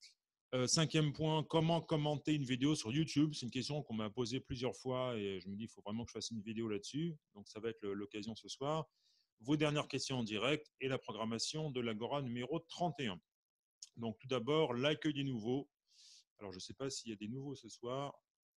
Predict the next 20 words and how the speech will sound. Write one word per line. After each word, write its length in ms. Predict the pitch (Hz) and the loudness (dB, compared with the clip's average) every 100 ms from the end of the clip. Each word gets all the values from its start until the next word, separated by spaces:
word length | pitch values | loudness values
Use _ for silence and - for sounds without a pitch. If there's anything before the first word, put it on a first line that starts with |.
| _ _ _ _ - | _ _ _ _ -20
On 60 | |
va 120 | 101 98 | -20 -20
vite 140 | 123 | _
le 80 | 120 107 | -12 -10
vérifier. 520 | 98 95 - 135 - _ _ _ _ _ - - _ _ _ _ _ - | -10 -12 -8 -8 -8 _ _ _ _ _ -18 -18 _ _ _ _ _ -18
Euh, 540 | 107 98 95 95 90 87 87 85 87 _ _ _ _ _ _ _ _ _ _ _ _ _ _ _ _ | -14 -12 -14 -16 -16 -16 -16 -16 -20 _ _ _ _ _ _ _ _ _ _ _ _ _ _ _ _
où 80 | 110 | -14
êtes-vous ? 340 | 101 92 95 95 _ _ _ _ - - - _ _ _ _ _ _ _ _ _ - | -14 -14 -14 -16 _ _ _ _ -20 -20 -20 _ _ _ _ _ _ _ _ _ -18
Ici. 400 | 107 - 101 92 - _ _ - | -12 -12 -12 -16 -18 _ _ -16
Tac. 380 | 113 - - _ _ _ _ _ _ _ _ _ _ _ _ - | -16 -16 -20 _ _ _ _ _ _ _ _ _ _ _ _ -12
Alors, 400 | 123 117 113 107 | -8 -6 -6 -6
euh, 720 | 107 104 101 101 101 101 101 95 | -6 -6 -6 -4 -2 -2 -4 -6
bah, 260 | 101 101 | -6 -6
je 80 | 98 | -6
crois 120 | - 135 | -8 -8
qu'on 140 | 120 | -6
connaît 200 | 117 117 | -6 -8
tout 120 | 113 | -6
le 40 | 110 | -4
monde. 340 | 123 156 156 | -2 -4 -6